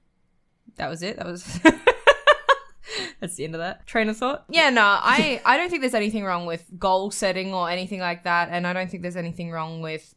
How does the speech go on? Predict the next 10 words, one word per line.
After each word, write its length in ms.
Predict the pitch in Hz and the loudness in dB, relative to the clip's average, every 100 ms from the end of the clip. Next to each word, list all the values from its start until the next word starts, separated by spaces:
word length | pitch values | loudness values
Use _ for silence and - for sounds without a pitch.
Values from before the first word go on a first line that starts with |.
| - | -16
having 360 | 180 175 175 | -8 -6 -6
a 40 | 165 | -8
positive, 720 | - 185 175 175 175 170 170 | -4 -4 -4 -4 -2 -2 -4
fresh 340 | - 165 - | -6 -6 -6
start 360 | - 165 151 - | -6 -4 -4 -6
to 100 | 180 | -10
a 60 | 165 | -10
new 400 | 160 160 160 160 - _ _ | -10 -12 -14 -16 -20 _ _
year. 560 | - 226 233 233 226 226 _ _ | -6 -2 0 0 0 -4 _ _
So, 520 | - 208 196 190 190 | -6 0 2 2 0